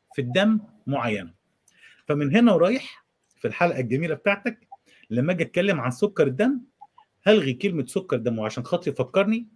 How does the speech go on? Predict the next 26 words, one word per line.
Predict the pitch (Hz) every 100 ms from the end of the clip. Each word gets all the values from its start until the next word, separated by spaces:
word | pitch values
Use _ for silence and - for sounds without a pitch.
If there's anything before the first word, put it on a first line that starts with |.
| -
عشان | 117 - 170
أنا، | 143
إحنا | 135 - 131
عايزين | 120 123 160 214
النهاردة | 180 143 147 185 156
نفهم | 127 190 180
الناس | 139 156 -
اللغط | - 135 147 196 233 -
اللي | 143 135
بيطلع | 151 175 190 165 -
في | - 175 180 _ _ _ _ _
التلفزيونات | 127 123 123 123 107 120 143 143 -
واللغط | 117 147 180 190 151
اللي | 123
بيطلع | 123 160 147 143
في | 151 143
الفيديوهات. | 123 113 101 101 87 - _ _ _ _ _ -
لما | 117 135
نيجي | 190 196
نتكلم | 151 - 202 175
على | 131 127
سكر | 214 - 175
الدم | 160 240 285 - -
نقول | 156 220
كلمة | 214 220 208
جلوكوز | 131 120 110 - 87 - -